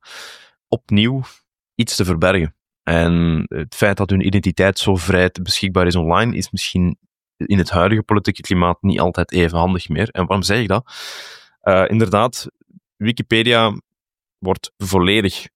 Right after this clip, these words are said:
eigenlijk, ehm, onderhouden en, en geüpdate door vrijwilligers.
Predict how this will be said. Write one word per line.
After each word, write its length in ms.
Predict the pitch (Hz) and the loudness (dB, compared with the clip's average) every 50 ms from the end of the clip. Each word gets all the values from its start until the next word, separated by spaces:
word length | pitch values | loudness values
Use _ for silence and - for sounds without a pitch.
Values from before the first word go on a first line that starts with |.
| _ _ _ | _ _ _
eigenlijk, 600 | - 85 87 87 85 87 82 - - - - _ _ | -2 0 0 2 2 0 -2 -2 -6 -16 -20 _ _
ehm, 540 | - 80 80 78 78 76 76 76 73 69 67 - | -2 0 0 2 0 0 0 0 0 -2 -2 0
onderhouden 680 | - 107 101 92 82 90 87 90 95 90 85 82 - _ _ _ _ _ _ | 0 2 2 2 2 0 0 0 0 0 -2 -4 -8 _ _ _ _ _ _
en, 360 | - 92 87 82 82 82 82 - | -4 -2 0 2 2 2 0 0
en 380 | - - 82 78 78 78 - | 0 0 0 0 0 0 -2
geüpdate 720 | - - - - 110 98 95 98 87 - - - - - _ - | -2 -2 0 0 0 2 2 0 0 0 -2 -8 -12 -14 _ -2
door 540 | - 92 82 80 82 78 - - - - - _ _ _ _ _ _ _ _ | 0 2 4 4 2 0 -2 -6 -14 -18 -20 _ _ _ _ _ _ _ _
vrijwilligers. 640 | - - - 87 78 80 90 110 147 190 - - - | -6 -2 -2 0 2 2 2 2 2 0 -2 -4 -8